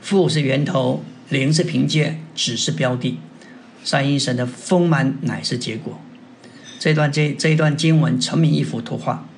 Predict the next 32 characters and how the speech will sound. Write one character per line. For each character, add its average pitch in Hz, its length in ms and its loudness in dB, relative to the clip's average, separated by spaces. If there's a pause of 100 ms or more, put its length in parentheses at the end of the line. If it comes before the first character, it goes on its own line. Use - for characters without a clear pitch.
(200)
看 147 160 2
见 139 160 0
三 143 260 0
一 151 60 2
神 127 320 -2 (100)
美 117 220 -2
丽 143 180 0
和 120 200 -4
生 143 280 -2
机 131 120 -2
的 127 80 -2
配 123 220 -4
搭。 - 200 -12 (680)
父 160 180 0
答 156 300 4
应 156 260 4
了 135 300 -2
召 156 240 2
会 139 100 -2
的 127 80 0
祷 - 220 -2
告， - 240 -2 (480)
父 160 420 2 (120)
来 127 140 0
做 135 220 0
工， 151 320 2
凭 143 240 -2
着 139 60 0
那 156 280 2
灵 131 200 0
做 - 160 0
管 - 200 -6